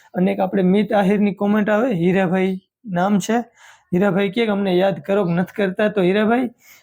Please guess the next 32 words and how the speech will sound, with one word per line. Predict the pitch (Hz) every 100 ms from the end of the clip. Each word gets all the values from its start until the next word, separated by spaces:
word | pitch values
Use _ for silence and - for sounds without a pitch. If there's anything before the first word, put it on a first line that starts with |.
| _
કોમેન્ટ | - 214 247 247
તો | 247
દરરોજ | 202 240 262 196
વાંચું | 220 254 254 185
હું, | 214 269
પણ | 202 190
હવે | 190 208 208
એના | 226
રિપ્લાય | 202 226 240 233
હું | 233
તમને | 233 226
લખીને | 214 247 247 233 226
દઉં, | 262 214
તમે | 202 202
વાંચતા | 190 220 - 190
હો |
કે | 180
ના | 202
વાંચતા | 226 196 180 185
હો, |
કંઈ | 180 208
આઈડિયા | 247 226 185
નથી. | 170 - 277 - _ _ _
કોમેન્ટો | 202 196 185 180
સમજાય, | 214 233 202 190
એના | 180
જવાબ | 175 185 196
તમને | 180 185 190
દઉં | 180 220 190
જ |
છું | 143 - 175
એમ. | 160